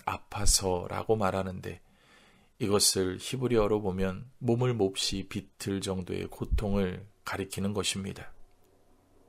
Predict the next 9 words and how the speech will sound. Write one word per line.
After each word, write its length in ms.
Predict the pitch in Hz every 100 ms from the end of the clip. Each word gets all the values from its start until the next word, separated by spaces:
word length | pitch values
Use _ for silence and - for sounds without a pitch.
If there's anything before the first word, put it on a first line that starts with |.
| - - - - - - -
이러한 340 | 104 104 95
고통 340 | 95 - 98
중에 340 | 92 90 90 90
해산함으로 880 | 92 120 - 117 110 95 90 92 - - - -
아들이 460 | - 98 90 90 87
태어납니다. 680 | 110 104 107 95 98 90 - _ _ - _ _ - _ _ _ _ _ _ - - _ _ _ _ _
주변에서 540 | - 120 131 127 -
아들이 320 | 110 104 113 113
태어났음을 920 | 117 110 101 - 98 95 95 92